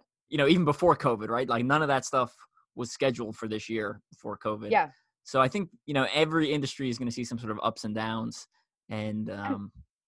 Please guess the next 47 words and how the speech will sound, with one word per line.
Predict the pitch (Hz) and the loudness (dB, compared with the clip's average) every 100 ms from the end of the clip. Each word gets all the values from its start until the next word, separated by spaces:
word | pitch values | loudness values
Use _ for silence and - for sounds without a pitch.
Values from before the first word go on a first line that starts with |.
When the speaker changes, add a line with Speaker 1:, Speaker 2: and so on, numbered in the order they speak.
| _ | _
Speaker 1:
you | - | 2
know, | 139 | 6
Speaker 2:
I | 269 | 8
Speaker 1:
I | |
Speaker 2:
do | 277 320 | 8 6
think, | 330 320 294 - | 6 2 2 4
look, | 226 | 2
Speaker 1:
Yeah. | 117 - _ _ | 2 -6 _ _
Speaker 2:
oh, | 196 190 | 0 2
sorry. | - 180 147 - _ | 4 4 4 -2 _
I | - | 0
Speaker 1:
Go | |
Speaker 2:
don't | 156 | 0
Speaker 1:
for | 143 | 0
Speaker 2:
wanna | 120 | -4
Speaker 1:
it. | 147 | -4
Go | 131 | -4
for | 120 110 | -4 -6
it. | |
Yeah, | 123 120 | 0 6
Speaker 2:
I | |
Speaker 1:
go | 311 | 8
Speaker 2:
was | 294 | 6
just | 339 - | 2 4
gonna | 294 262 | 4 6
quickly | 277 247 233 | 6 6 4
say, | 247 | 6
like, | 277 254 | 6 6
I | 214 | 4
think | 208 233 233 | 4 0 4
that | 233 202 | 4 4
with | 208 - | 0 -2
the | 208 | -6
surge | - 196 196 214 202 | 2 6 8 6 4
and | 208 185 185 180 | 2 2 -2 -6
people | - 202 202 196 | -10 -2 0 2
being | 202 185 | 0 0
interested | 170 165 190 180 196 | -4 0 0 0 -2
in | 190 190 | -4 0
outdoor | 165 165 190 156 | 0 0 0 2
activities | 160 - 170 151 190 180 | 0 -2 -6 -4 -4 -2
this | 220 - | -4 -2
year, | 233 233 240 240 | 4 6 6 6
I'm | 190 180 | 4 2
hoping | - 190 190 208 202 185 | 0 0 2 0 -2 0
that | 190 180 | 0 2
that, | 170 165 165 | 4 4 2